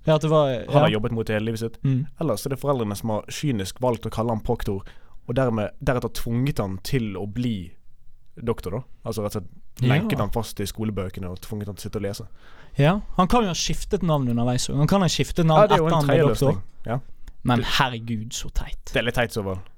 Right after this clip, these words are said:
Speaker 1: Det er
Speaker 2: Hvis du,
Speaker 1: veldig teit.
Speaker 2: hvis du skal, hvis du er doktor og du skal bytte navn, så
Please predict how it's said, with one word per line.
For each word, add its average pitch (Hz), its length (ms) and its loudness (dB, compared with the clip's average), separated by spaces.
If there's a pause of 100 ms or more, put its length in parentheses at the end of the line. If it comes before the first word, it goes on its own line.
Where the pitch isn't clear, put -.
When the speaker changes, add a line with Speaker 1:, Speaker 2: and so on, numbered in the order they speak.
(120)
Speaker 1:
Det 131 120 0
er 139 100 8
Speaker 2:
Hvis 110 40 2
du, 123 40 4
Speaker 1:
veldig 127 220 4
teit. 113 260 -2
Speaker 2:
hvis 135 140 0
du 139 100 2
skal, 131 280 2
hvis 127 120 -4
du 143 80 2
er 135 40 0
doktor 113 420 -2
og 95 60 -4
du 104 40 -4
skal - 140 -6
bytte 117 180 -2
navn, 98 160 -2
så 92 80 -8